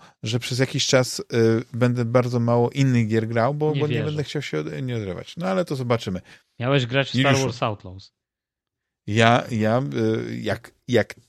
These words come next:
Speaker 1: wrócimy do, do Divinity Original Sin dwa tylko pod warunkiem, ewentualnie jeśli ty zagrasz, bo wtedy będziemy mogli się wymienić, to jak mówię, no to jest moje takie
Speaker 2: Ja,
Speaker 1: ostatnie
Speaker 2: ja
Speaker 1: słowo.
Speaker 2: zagram, ale
Speaker 1: Ja
Speaker 2: wiesz,
Speaker 1: tej
Speaker 2: ale
Speaker 1: grze
Speaker 2: pewnie za rok.
Speaker 1: wystawiam,
Speaker 2: Najwcześniej, patrząc
Speaker 1: wystaw-
Speaker 2: na mój grafik.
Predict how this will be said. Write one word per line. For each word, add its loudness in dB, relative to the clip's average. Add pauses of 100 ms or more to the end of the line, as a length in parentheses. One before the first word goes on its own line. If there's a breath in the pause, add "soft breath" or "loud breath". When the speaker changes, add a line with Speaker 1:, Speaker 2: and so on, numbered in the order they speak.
(220)
Speaker 1:
wrócimy 2
do, 2
do -2
Divinity -4
Original -4
Sin -6
dwa -4 (240 soft breath)
tylko 2
pod 2
warunkiem, 2
ewentualnie 0
jeśli -2
ty -2
zagrasz, 2
bo -6
wtedy -2
będziemy -4
mogli -6
się -10
wymienić, -4 (400 loud breath)
to 4
jak 4
mówię, -2
no -8
to 0
jest 0
moje 2
takie -4
Speaker 2:
Ja, 0
Speaker 1:
ostatnie -4
Speaker 2:
ja -6
Speaker 1:
słowo. 0
Speaker 2:
zagram, 2
ale 8
Speaker 1:
Ja 10
Speaker 2:
wiesz, 4
Speaker 1:
tej 8
Speaker 2:
ale 4
Speaker 1:
grze 6
Speaker 2:
pewnie 6
za 2
rok. 0
Speaker 1:
wystawiam, 0
Speaker 2:
Najwcześniej, -2
patrząc -4
Speaker 1:
wystaw- -6
Speaker 2:
na 0
mój -2
grafik. -6